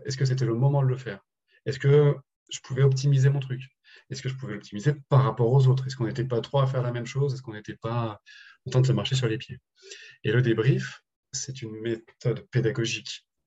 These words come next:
hyper efficace parce que justement, on n'est pas là passivement à attendre, il faut faire ça, ça, ça,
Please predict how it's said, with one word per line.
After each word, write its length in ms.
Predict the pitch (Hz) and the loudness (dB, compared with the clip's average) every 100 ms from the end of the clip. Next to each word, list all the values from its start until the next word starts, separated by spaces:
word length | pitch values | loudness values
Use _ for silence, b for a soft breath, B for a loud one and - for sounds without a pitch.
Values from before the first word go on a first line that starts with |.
| - | -10
hyper 400 | 247 202 185 147 | -8 -2 0 6
efficace 640 | 131 127 - 123 - - - _ _ _ _ _ | 6 4 2 -2 -2 -4 -8 _ _ _ _ _
parce 160 | 131 - | -2 2
que 100 | 156 | 2
justement, 320 | 131 127 139 | 4 4 4
on 40 | |
n'est 120 | 127 | 4
pas 120 | 131 110 | 0 -2
là 80 | |
passivement 460 | 131 117 - 120 123 | 0 -2 -4 -2 0
à 40 | 101 | 0
attendre, 240 | 127 135 | 2 2
il 80 | 131 | 0
faut 100 | 131 | -2
faire 160 | 131 117 | -2 -4
ça, 120 | 131 | -4
ça, 140 | 120 | -4
ça, 200 | - 135 | -2 -2